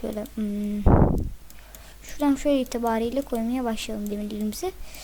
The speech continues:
Sonra bir direkt demir set çekelim. Derken bir şey unuttuk. Sizce ne unuttuk? Quest yapmayı.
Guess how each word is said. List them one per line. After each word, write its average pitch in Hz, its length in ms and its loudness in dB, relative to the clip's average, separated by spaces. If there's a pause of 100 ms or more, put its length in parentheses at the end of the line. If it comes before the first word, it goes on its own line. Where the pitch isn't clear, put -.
(200)
Sonra 330 200 4
bir 320 80 2
direkt 370 220 6
demir 277 180 8
set 349 240 -2
çekelim. 311 460 0 (180)
Derken 302 380 6
bir 285 60 4
şey 277 160 2
unuttuk. - 360 -6
Sizce - 320 0
ne 269 100 6
unuttuk? 254 320 -6 (600)
Quest 247 360 8
yapmayı. 226 300 -2